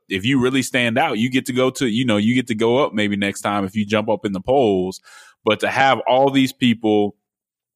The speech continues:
folks who are barely even registering, standing next to, you know, Biden, who's, you know, consistently above twenty-five percent or whatever, just is not getting us anywhere. Um, and so, it, you know, as time rolls on, the party's gonna have to find a way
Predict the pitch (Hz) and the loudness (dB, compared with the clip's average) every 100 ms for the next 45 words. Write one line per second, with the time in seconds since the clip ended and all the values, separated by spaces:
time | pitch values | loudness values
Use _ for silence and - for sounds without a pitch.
0 | - - 123 120 131 104 90 110 120 113 | -6 0 0 2 2 2 2 2 2 2
1 | 113 104 95 110 107 107 113 107 104 - | 2 2 2 2 0 -2 0 2 0 -2
2 | 110 110 104 107 101 - - 104 98 101 | -2 0 0 -2 -2 -4 -2 0 2 0
3 | 95 87 90 98 107 101 101 104 98 95 | -2 -2 0 2 2 0 -2 0 0 -2
4 | - - - 104 95 92 95 - 110 113 | -8 -18 -10 -2 -2 -2 -4 -2 0 0
5 | 101 104 95 104 101 - 107 104 101 101 | 2 2 2 2 0 -2 -4 -2 0 0
6 | 98 - 104 95 92 104 104 92 87 - | -2 -4 -2 -2 0 2 2 0 -2 -4
7 | - - _ _ - 110 147 139 - 117 | -14 -20 _ _ -6 0 0 0 -4 -2
8 | 107 117 123 113 101 120 113 95 - 90 | 0 0 0 -2 0 2 2 0 -4 -6
9 | 82 85 - - _ _ - 98 98 98 | -6 -10 -12 -16 _ _ -4 0 0 0
10 | 95 101 - 107 101 98 98 92 110 110 | -2 -4 0 2 2 2 -2 -2 -2 0
11 | 107 92 92 101 - 135 135 127 117 104 | 0 0 -2 -6 -2 2 2 4 2 2
12 | 117 117 95 - 117 117 110 101 107 107 | 0 0 0 0 2 2 -2 -2 -2 -4
13 | 104 - 98 95 90 104 101 92 92 | -4 -2 0 0 0 0 2 0 -4